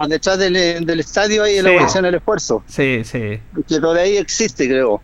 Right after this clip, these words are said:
Speaker 2: Sí,
Speaker 1: En la
Speaker 2: todavía.
Speaker 1: cual ganamos muchísimos campeonatos también nosotros por el Club Deportivo Toluca. Aprovecho la oportunidad de mandarle un saludo a toda la gente que me conoce, el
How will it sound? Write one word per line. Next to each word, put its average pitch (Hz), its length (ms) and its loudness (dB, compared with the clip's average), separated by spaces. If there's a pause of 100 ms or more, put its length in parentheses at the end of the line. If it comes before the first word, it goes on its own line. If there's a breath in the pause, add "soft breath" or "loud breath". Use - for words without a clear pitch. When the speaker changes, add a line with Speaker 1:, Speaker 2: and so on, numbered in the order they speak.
Speaker 2:
Sí, - 180 -10
Speaker 1:
En 160 120 4
la - 60 6
Speaker 2:
todavía. 151 200 6
Speaker 1:
cual 165 80 4
ganamos 170 400 2
muchísimos 196 500 0
campeonatos 180 560 0
también 170 300 0
nosotros 147 380 0 (100)
por 143 120 0
el 139 120 0
Club 151 260 -2
Deportivo 143 400 0
Toluca. 190 400 0 (400 loud breath)
Aprovecho 151 380 0
la 147 80 2
oportunidad 147 460 0
de - 20 0
mandarle 156 320 2
un 143 80 -2
saludo 156 320 0
a 147 40 2
toda 165 140 2
la 180 80 0
gente 185 320 -2
que 180 80 0
me 185 120 0
conoce, 185 340 -2
el 151 60 -6